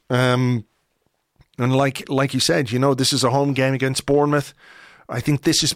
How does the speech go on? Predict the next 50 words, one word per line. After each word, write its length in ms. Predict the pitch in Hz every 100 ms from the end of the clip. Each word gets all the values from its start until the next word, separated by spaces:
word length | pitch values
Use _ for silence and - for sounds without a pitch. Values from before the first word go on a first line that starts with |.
| -
uh, 280 | 135 120 117
part 440 | - 143 147 143
of, 280 | 135 127 123
did 160 | 143 143
we 100 | 139
talk 220 | 156 151
about 180 | 147 143
this 180 | 156 -
last 240 | 143 139
week? 160 | 160 156
I 60 |
think 180 | 135 139
this 160 | 147 131
is 100 | 131
part 500 | - - 139 143 135
of 80 | 139
the 80 | 135
process 580 | - 135 127 143 123 131
of 220 | 117 101
getting 300 | 127 131 127
him 480 | 117 120 113 110 - _ -
into 240 | 151 151
the 100 | 135
team 500 | - 131 120 117 110 - - - - - -
with 160 | 131
a 60 | 123
bit 140 | 123
more 160 | 139 117
frequency. 680 | - 110 104 101 - 98 95 _ _ _
You 80 | 120
know, 80 | 113
the 80 |
substitute 540 | 110 143 - 127 - 127
appearances 420 | 127 120 117 120
for 120 | -
Xhaka 360 | 107 123 117 127
on 120 | 117
seventy 340 | - 117 113 110
minutes, 260 | 107 104
seventy-five 520 | - 117 117 117 113 110
minutes, 420 | 107 101 - - - - - - _ -
you 120 | 117
know, 100 | 123
we 100 | 113
haven't 280 | 113 139 143
really 200 | 131 127
seen 280 | - 147 143
that 180 | 120 117
before. 480 | 107 - 98 101 - _ _ - _ _
And 460 | 127 117 117 117